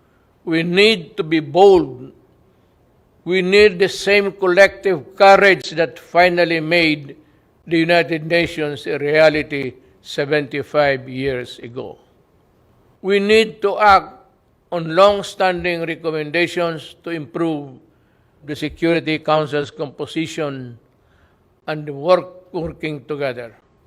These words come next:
and working methods, to strengthen the role of the General Assembly, and to streamline the processes and the operation of the U N.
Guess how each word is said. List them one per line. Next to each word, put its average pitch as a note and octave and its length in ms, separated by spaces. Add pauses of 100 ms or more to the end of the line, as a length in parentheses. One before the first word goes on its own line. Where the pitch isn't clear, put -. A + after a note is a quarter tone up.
(100)
and C#3+ 180
working C#3+ 520
methods, - 500 (1120)
to C3+ 80
strengthen F#3 880 (560)
the D3 140
role F3+ 640
of C#3+ 140
the D3 100
General E3+ 460
Assembly, C3 640 (840)
and D3 200
to D3+ 80
streamline F3 840
the C#3+ 80
processes E3 880 (600)
and D3+ 180
the D#3 80
operation D3 800 (120)
of C3 160
the C3+ 120
U C3 160
N. G#2+ 380